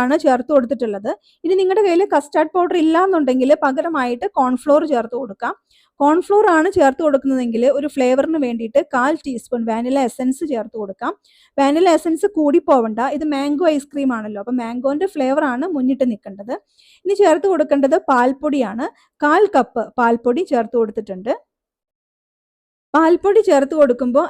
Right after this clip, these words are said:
ഐസ്ക്രീമിന് നല്ലൊരു ടേസ്റ്റ് ആയിരിക്കും. അതുപോലെ തന്നെ ഒരു ക്രീമി ടെക്സ്ചർ കിട്ടാനും നല്ലതായിരിക്കും. ഇപ്പോൾ നമ്മൾ ചേർത്ത് കൊടുത്ത എല്ലാ ഇൻഗ്രീഡിയൻസും ഒട്ടും തന്നെ കട്ടയില്ലാതെ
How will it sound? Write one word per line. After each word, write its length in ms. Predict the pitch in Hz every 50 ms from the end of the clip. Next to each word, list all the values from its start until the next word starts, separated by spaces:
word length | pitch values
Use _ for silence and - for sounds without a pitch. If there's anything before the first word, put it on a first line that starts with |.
| 262 240
ഐസ്ക്രീമിന് 500 | 247 240 - - 285 277 262 254 254 302 330 302
നല്ലൊരു 260 | 262 262 269 277 302 277
ടേസ്റ്റ് 360 | 262 233 247 254 - - - 277
ആയിരിക്കും. 340 | 202 220 214 208 - 262 302 359 _ _ _ _ -
അതുപോലെ 280 | 247 240 262 277 294 320 294
തന്നെ 140 | 311 294 311 302
ഒരു 80 | 311 330 320
ക്രീമി 340 | - 294 294 294 302 320 339 359 -
ടെക്സ്ചർ 360 | 277 254 - - - - 285 320 269
കിട്ടാനും 420 | 285 240 - 247 233 247 294 381 359 302
നല്ലതായിരിക്കും. 640 | 233 277 233 247 240 226 220 226 214 _ - 349 494 _ _ _ _ _ _ _ _ _ _ _ _ _ _ _ _ _ _ _ _ _ _ _ _ _ _ -
ഇപ്പോൾ 220 | 294 285 - 381 392 381
നമ്മൾ 180 | 359 330 320 359 381 370
ചേർത്ത് 300 | 320 294 285 285 294 339
കൊടുത്ത 240 | 311 285 262 247 302 320 339 285
എല്ലാ 180 | 254 262 277 294 311 294
ഇൻഗ്രീഡിയൻസും 680 | 262 233 247 262 247 226 247 240 240 226 - 320 339 269
ഒട്ടും 200 | 254 247 - 311 311 277
തന്നെ 160 | 254 262 294 277
കട്ടയില്ലാതെ 680 | 269 240 - - 285 294 277 247 233 220 214 220 247 294